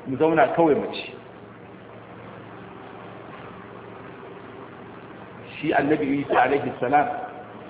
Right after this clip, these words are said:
ya ce musu, "Ba ku yadda ba ne da ni?" Suka ce sun yarda.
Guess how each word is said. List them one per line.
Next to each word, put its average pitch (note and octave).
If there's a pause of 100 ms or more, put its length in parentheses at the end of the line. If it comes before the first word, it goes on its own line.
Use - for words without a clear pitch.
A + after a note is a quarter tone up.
(760)
ya B2
ce D#3+
musu, D3 (240)
"Ba - (100)
ku D#3+ (100)
yadda D3+
ba G#3
ne F#3+
da D#3
ni?" F3+
Suka D3
ce -
sun C#3
yarda. A2+